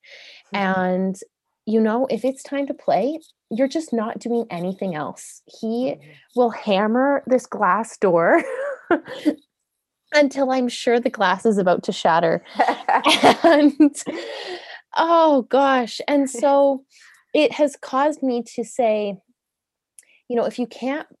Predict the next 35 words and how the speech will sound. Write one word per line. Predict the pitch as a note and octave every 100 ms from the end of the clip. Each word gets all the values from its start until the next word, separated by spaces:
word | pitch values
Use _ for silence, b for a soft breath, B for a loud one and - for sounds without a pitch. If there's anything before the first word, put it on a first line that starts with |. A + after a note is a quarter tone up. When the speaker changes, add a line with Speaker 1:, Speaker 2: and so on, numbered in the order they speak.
| _
Speaker 2:
make | A#3 A#3 -
candles | - G#3 F#3+ D#3+ D#3 A#3 -
on | F#3 G3
repeat, | F3 E3 - E3+ - b b b
what | G#3+ B3+
can | - A#3+ A3
you | G3 E3+
do? | D3+ D3+ F3 A#3+ A#3 -
And | G#3+
you | G#3+
can | -
be | G#3
so | G3+ - - B3
present | C4 A#3 G3 F#3 F3 - _ _ _ _ _
when | F#3 F3
working | D#3+ D3+ A3 B3 C#4+ -
and | A3
then | A#3+ A#3
so | - C4
present | - A#3 A#3 A#3+
when | B3 B3
playing. | - A3+ C#4 G#3 - E3+ B B B F3+
And |
Speaker 1:
Mm-hmm. | B3
Speaker 2:
that's | C4 C#4
the | D4+
beautiful | C4+ B3 C4+ C#4
thing. | - A#3
You | G3
can't | - C4 D#4 -
multitask | G#3 F3+ - G#3 D3 E3+ E3+ -
with | F3+
a |
playful | F3 - E3+ - D#3+
dog. | - A2 -